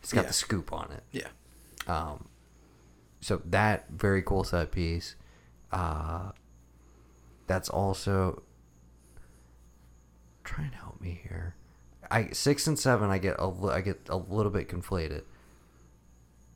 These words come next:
Speaker 1: Six, we have Joe Taslim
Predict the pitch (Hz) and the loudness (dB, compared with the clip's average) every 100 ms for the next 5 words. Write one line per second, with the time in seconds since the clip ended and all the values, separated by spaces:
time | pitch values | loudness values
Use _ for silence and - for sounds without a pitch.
0 | - - - - 165 175 - - 120 110 | -20 -10 -6 2 4 4 2 -2 2 2
1 | 107 95 85 80 82 82 - - - - | 2 2 0 -2 -2 -6 -8 -16 -20 -20
2 | - - - _ - - - - - - | -20 -20 -20 _ -20 -20 -20 -20 -20 -20
3 | - - - - - - - - - - | -20 -20 -20 -20 -20 -20 -20 -20 -20 -20
4 | - - - - - - - - - 107 | -20 -20 -20 -20 -20 -20 -20 -14 0 2
5 | 92 - 104 95 80 80 85 | 4 4 6 4 2 -4 -6